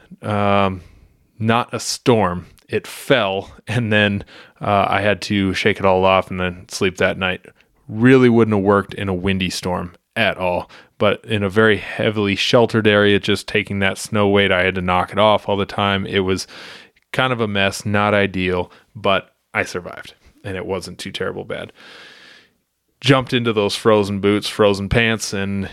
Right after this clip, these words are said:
it was just one of those experiences that my buddy Jason and I will, will remember. It was a, a great time, but that weather change was horrible that one year in, in Colorado during archery season.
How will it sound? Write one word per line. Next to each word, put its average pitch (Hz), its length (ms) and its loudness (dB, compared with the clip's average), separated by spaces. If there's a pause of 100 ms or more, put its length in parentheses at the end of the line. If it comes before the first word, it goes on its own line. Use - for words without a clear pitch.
(120)
it 104 400 -2
was 104 220 0
just - 240 0
one 107 120 2
of 101 60 0
those 101 180 2
experiences 104 600 -2
that 98 160 -4
my 98 100 -6
buddy 98 220 -2
Jason 98 420 -2
and 95 100 -4
I 95 180 0
will, 95 360 -2
will 110 160 2
remember. 98 640 0
It 104 120 -4
was 98 260 -2
a, 95 300 2
a 98 120 -4
great 110 320 2
time, 104 300 0
but 92 120 -4
that 92 180 0
weather 92 240 2
change 90 320 -6
was - 200 -10 (120)
horrible 92 560 -2
that 87 180 0
one 90 160 -6
year 90 160 -4
in, 90 120 -8 (100)
in 98 180 -8
Colorado 95 560 2
during 95 260 -2
archery 92 300 -2
season. 90 420 -8